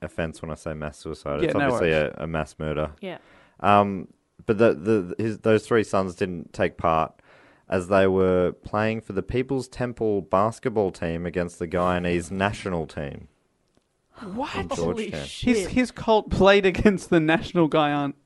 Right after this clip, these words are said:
Speaker 2: Guyanese
Speaker 1: Yeah, they were
Speaker 2: team.
Speaker 1: like, it's like he's, they were their own country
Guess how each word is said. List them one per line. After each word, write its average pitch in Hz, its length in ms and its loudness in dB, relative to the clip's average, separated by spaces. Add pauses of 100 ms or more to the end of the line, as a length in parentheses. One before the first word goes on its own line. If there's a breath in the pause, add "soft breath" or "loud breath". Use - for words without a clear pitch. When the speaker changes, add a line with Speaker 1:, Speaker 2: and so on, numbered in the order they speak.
Speaker 2:
Guyanese 175 240 8
Speaker 1:
Yeah, 151 60 8
they 143 140 12
were 156 80 10
Speaker 2:
team. - 100 6
Speaker 1:
like, 143 220 2
it's 147 220 0
like 147 160 2
he's, 120 280 2 (640)
they 107 200 2
were 110 300 4
their 104 180 2
own 104 180 0
country 110 420 -6